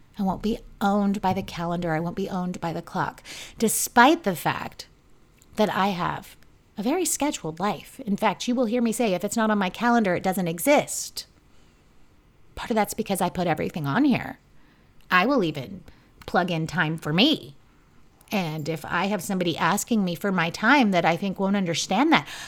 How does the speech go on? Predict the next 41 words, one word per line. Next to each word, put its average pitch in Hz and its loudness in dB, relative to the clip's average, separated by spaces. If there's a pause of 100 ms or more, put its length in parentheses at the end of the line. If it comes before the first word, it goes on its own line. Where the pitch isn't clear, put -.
(140)
I 196 6
just 214 0
tell 170 4
them 151 2
I'm 135 2
booked - -2
<laughs> - 6
because 311 12
I 285 8 (100)
am. 156 4 (1040)
I'm 269 4
booked 240 0
for 254 -4
me. 247 0 (960)
And 226 2
you 220 4
need 202 0
to - -6
be 196 0
booked 196 -4
for - -6
you 196 -2
too. 190 -6 (1600)
And 214 2
you 190 0
need 175 -6
to 165 -2
enjoy 170 -4 (140)
every 185 -6
minute 156 -8 (880)
of 175 -8
this 190 -2
beautiful 165 -6
life, 147 -6 (960)
the 208 -4
good, 165 -4
the 180 -6
bad, 147 -4 (100)
and 165 -2
the 175 -2
ugly. - -10